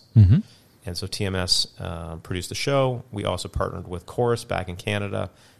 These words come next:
Speaker 2: Um, they came in for twenty-five percent equity in the show, and they were Canada's largest broadcaster and, uh, largest animator. So our technique was learn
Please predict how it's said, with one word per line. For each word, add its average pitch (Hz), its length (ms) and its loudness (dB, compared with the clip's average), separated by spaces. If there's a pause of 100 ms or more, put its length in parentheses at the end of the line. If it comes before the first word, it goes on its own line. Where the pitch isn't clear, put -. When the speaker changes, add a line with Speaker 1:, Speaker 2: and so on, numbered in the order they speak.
(160)
Speaker 2:
Um, 85 280 -10
they 95 100 -4
came 92 260 -4
in 85 60 -10
for - 120 -10
twenty-five 85 480 -8
percent - 560 -8
equity - 300 -8
in 85 100 -10
the 85 60 -12
show, 90 400 -6 (420)
and 92 160 -6
they 90 60 -4
were 90 80 -6
Canada's 85 500 -8
largest 85 280 -6
broadcaster 95 680 0
and, 87 480 -6 (180)
uh, 82 220 -10
largest 85 380 -8
animator. 82 480 -12 (800)
So - 220 4
our 151 120 8
technique 170 560 -2
was 120 460 2
learn 131 480 0